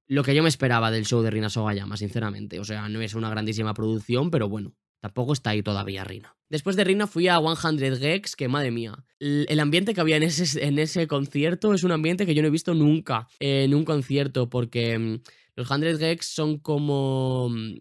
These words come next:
que tienen un, un público al que yo no estoy acostumbrado, entonces fue un poco raro. O sea, me lo pasé muy bien, no lo estoy diciendo como algo malo, ¿eh? Lo estoy diciendo como algo curioso. Bastante guay, o sea, eh, lo que es el concierto,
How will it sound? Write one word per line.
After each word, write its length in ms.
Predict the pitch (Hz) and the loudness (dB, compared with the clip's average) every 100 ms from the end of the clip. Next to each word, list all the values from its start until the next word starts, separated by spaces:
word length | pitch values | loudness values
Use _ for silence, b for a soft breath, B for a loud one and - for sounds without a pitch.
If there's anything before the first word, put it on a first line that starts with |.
| - | -8
que 100 | 131 | -6
tienen 300 | 131 143 156 | -2 -2 0
un, 120 | 156 | 0
un 200 | 165 156 | -2 -2
público 640 | 151 165 170 160 165 170 202 | 2 2 4 0 0 -2 -4
al 160 | b 160 | b 0
que 100 | 147 | 2
yo 120 | 143 | 2
no 40 | 151 | 2
estoy 160 | - | 2
acostumbrado, 800 | 147 143 - 123 113 113 127 196 - | 2 2 2 0 0 -2 -2 -4 -4
entonces 340 | 135 143 180 | -4 -2 -2
fue 140 | 165 | -2
un 60 | 156 | -2
poco 220 | 180 175 | -2 -2
raro. 440 | 147 127 123 117 139 | 0 0 0 -4 -10
O 40 | |
sea, 160 | 139 131 | -8 -6
me 120 | 151 | -4
lo 100 | 151 | -4
pasé 180 | 147 202 | -4 -4
muy 80 | 254 | 0
bien, 160 | 160 | 0
no 60 | 151 | 0
lo 40 | |
estoy 140 | 202 208 | -2 0
diciendo 200 | 180 170 | 2 4
como 140 | 160 | 4
algo 180 | 156 135 | 4 4
malo, 280 | 135 123 120 | 2 0 -2
¿eh? 40 | |
Lo 60 | 160 | -2
estoy 160 | 143 | -2
diciendo 240 | 156 170 180 | -2 -2 -2
como 140 | 147 | -2
algo 180 | 139 165 | -2 -2
curioso. 560 | 147 123 120 - 107 _ | 0 0 -2 -4 -12 _
Bastante 400 | 139 147 170 180 | 0 2 2 0
guay, 320 | 156 139 131 | 0 2 2
o 60 | 123 | 2
sea, 280 | 131 123 123 | 2 2 0
eh, 420 | 135 131 127 127 127 | 0 0 2 2 0
lo 100 | 127 | 0
que 140 | 135 | -2
es 140 | 135 | 0
el 120 | 160 156 | -2 0
concierto, 680 | 160 135 160 147 139 151 | -2 0 0 0 0 -2